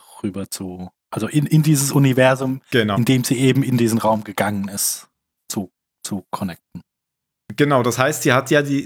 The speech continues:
Speaker 2: sich, ähm, dafür entschieden, hier in diesem Universum nicht da reinzugehen und jetzt will er aber, dass, ähm, sie da trotzdem
Speaker 1: Genau, aber
Speaker 2: reinkommt.
Speaker 1: Ja, weil er wartet da ja
Speaker 2: Genau.
Speaker 1: auf sie.
Speaker 2: Und,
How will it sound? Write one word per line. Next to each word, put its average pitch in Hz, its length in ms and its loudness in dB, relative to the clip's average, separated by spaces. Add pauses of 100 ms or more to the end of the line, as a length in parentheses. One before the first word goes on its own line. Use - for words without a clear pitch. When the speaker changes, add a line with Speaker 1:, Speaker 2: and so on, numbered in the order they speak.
Speaker 2:
sich, - 440 -8
ähm, 127 280 -2
dafür 127 340 0
entschieden, 131 480 -2
hier 139 240 0
in 170 160 -2
diesem 156 300 -2
Universum 160 540 2
nicht 135 260 0
da 196 80 2
reinzugehen 190 640 0
und 165 80 0
jetzt 135 200 0
will 135 140 4
er 151 160 2
aber, 135 280 0
dass, - 480 -2 (600)
ähm, 120 200 2
sie 120 160 -2
da 123 140 4
trotzdem 127 360 2
Speaker 1:
Genau, 113 140 2
aber - 100 0
Speaker 2:
reinkommt. 113 600 -2 (140)
Speaker 1:
Ja, 117 140 0 (100)
weil 104 160 0
er 120 240 2
wartet 113 460 0
da 101 100 0
ja 113 120 0
Speaker 2:
Genau. 101 140 0
Speaker 1:
auf 87 100 -4
sie. - 220 -10 (260)
Speaker 2:
Und, 123 240 0